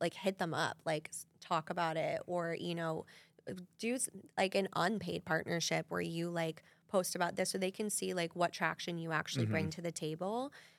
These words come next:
Speaker 1: Um, I think, like, just in any job interview, like, you look at someone's resume or you, like, look at what they've done in the past to, like, decide, "Okay, do I want them on my team?" Um, but yeah, I think it's good to,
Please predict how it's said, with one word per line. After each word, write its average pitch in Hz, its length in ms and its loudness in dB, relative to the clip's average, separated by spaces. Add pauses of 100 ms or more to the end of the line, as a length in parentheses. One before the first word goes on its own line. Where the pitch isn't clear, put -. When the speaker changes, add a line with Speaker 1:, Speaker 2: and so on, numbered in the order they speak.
(140)
Speaker 1:
Um, 170 580 0
I 190 60 0
think, 190 180 -2
like, 165 160 0
just 180 200 -2
in 175 100 -2
any 170 220 -4
job 165 260 0
interview, 165 300 -2
like, 165 200 -4
you 175 80 -4
look 170 180 -4
at - 80 -10
someone's 165 340 -4
resume - 420 -2
or - 100 -2
you, 175 240 -4
like, 160 360 -4 (220)
look 202 160 6
at 196 120 2
what 180 160 4
they've 175 120 0
done 170 200 0
in 165 80 -4
the - 80 -4
past 160 500 0
to, 170 80 -2
like, 160 240 -6
decide, 156 420 -4
"Okay, - 240 -10
do 165 120 -8
I 165 80 -6
want 160 180 -8
them 170 160 -14
on 175 80 -10
my 175 140 -10
team?" 180 480 -6 (480)
Um, 175 520 0 (280)
but 226 100 6
yeah, 214 200 10
I 202 80 4
think 247 200 -4
it's 339 160 -2
good 233 220 2
to, 214 100 0